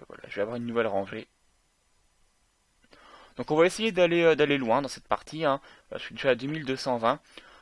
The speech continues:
Les parties peuvent être assez longues. Donc, euh, bon, je pense que j'en ferai qu'une. Euh, bon, là, je vais tirer. Pff, je sais pas si je vais pouvoir le caser au bon endroit, là.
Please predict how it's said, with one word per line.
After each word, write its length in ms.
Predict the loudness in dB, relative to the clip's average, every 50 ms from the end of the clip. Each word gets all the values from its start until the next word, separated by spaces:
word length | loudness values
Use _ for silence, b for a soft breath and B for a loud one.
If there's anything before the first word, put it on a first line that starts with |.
| B B
Les 100 | -4 2
parties 340 | 4 4 4 2 0 -12 -6
peuvent 220 | -2 -2 2 2
être 160 | 2 0 0
assez 240 | -4 -6 -4 -6 -6
longues. 340 | -4 -4 -4 -4 -4 -4 -6 -6 _ _ _ _ _ _ -20 -16
Donc, 280 | -16 -16 -16 -14 -12
euh, 160 | -10 -10 -8 -8
bon, 180 | -10 -12 -10
je 60 | -4
pense 180 | 0 0 0 0
que 80 | -2 -6
j'en 140 | -6 -6
ferai 160 | -4 -4 -6 -6
qu'une. 340 | -6 -10 -8 -6 -6 -8 -8 B B B B B B B B B B B B B B B -8
Euh, 600 | -6 -2 -2 0 0 2 2 2 2 2 0 -2
bon, 220 | -4 -6 -12 -10 -6
là, 120 | -6 -6 -6
je 80 | -8
vais 80 | -12 -14
tirer. 500 | -12 -12 -10 -6 -4 -2 -2 -2 -2 -2
Pff, 580 | -4 -8 -12 -14 -14 -14 -16 -16 -18 -20 -20 _ _ B B B B B B
je 80 | B B
sais 80 | B -10
pas 80 | -10
si 140 | -10 -8 -8
je 40 | -10
vais 60 | -8
pouvoir 200 | -6 -4 -4 -2
le 100 | -4 -4
caser 240 | -4 -6 -6 -4 -4
au 60 | -4
bon 120 | -4 -4 -6
endroit, 320 | -8 -8 -8 -6 -6 -4 -4
là. 160 | -6 -8